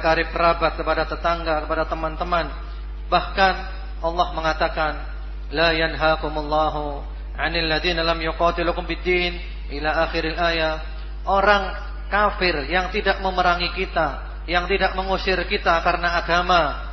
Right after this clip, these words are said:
maka kita tetap berbuat baik kepada mereka. Dalam urusan dunia kita tetap berbuat baik,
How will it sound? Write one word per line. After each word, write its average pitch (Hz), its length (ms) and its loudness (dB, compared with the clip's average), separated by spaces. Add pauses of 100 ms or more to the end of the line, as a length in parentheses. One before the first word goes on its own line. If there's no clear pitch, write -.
(100)
maka 156 320 -2
kita 147 320 -2
tetap 147 400 -4
berbuat 143 480 -6
baik 156 240 0
kepada 139 240 -4
mereka. 143 760 -4 (120)
Dalam 175 280 -4
urusan 165 400 -4
dunia 151 280 -6
kita 147 200 -4
tetap 151 320 -6
berbuat 135 400 -8
baik, 131 320 -8